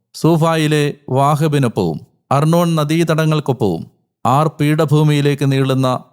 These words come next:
നദീതടങ്ങളുടെ അടിവാരം മൊവാബിന്റെ അതിർത്തിയിലേക്ക് ചായുന്നു, അവിടെ നിന്ന് ബേറിലേക്കും." ഈ ബേറിനെ പറ്റിയാണ് ജനത്തെ ഒന്നിച്ചു കൂട്ടുക, ഞാൻ അവർക്ക് ജലം നൽകുമെന്ന് മോശയോട് കർത്താവ് പറഞ്ഞത്. അതിനാൽ ഇസ്രായേൽ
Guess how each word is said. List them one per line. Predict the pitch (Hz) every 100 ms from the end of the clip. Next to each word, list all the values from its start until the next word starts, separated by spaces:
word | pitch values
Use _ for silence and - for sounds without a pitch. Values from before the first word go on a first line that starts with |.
| -
നദീതടങ്ങളുടെ | 117 120 151 151 139 131 123 120 117
അടിവാരം | 113 120 117 110 104 - -
മൊവാബിന്റെ | 110 127 143 139 131 123
അതിർത്തിയിലേക്ക് | 117 131 - 117 107 104 101 95 92
ചായുന്നു, | - 98 90 85 - - _ _ _
അവിടെ | 107 120 120
നിന്ന് | 113 98 98 - -
ബേറിലേക്കും." | 107 120 117 90 82 95 73 - _ _ _
ഈ | 113
ബേറിനെ | 123 123 127 139 139
പറ്റിയാണ് | 143 127 110 92 104 127 _ _ _ 123
ജനത്തെ | 135 160 160 170
ഒന്നിച്ചു | 160 170 170
കൂട്ടുക, | 156 147 151 147 143 -
ഞാൻ | 135 147 151
അവർക്ക് | 147 139
ജലം | 139 131 147 151
നൽകുമെന്ന് | 131 123 120 117 110 - _ 117
മോശയോട് | 123 123 120 107 98 95 - -
കർത്താവ് | 101 110 98 90 90
പറഞ്ഞത്. | 101 92 80 - - _ _ _
അതിനാൽ | 151 175 180 175
ഇസ്രായേൽ | 160 180 175 175 170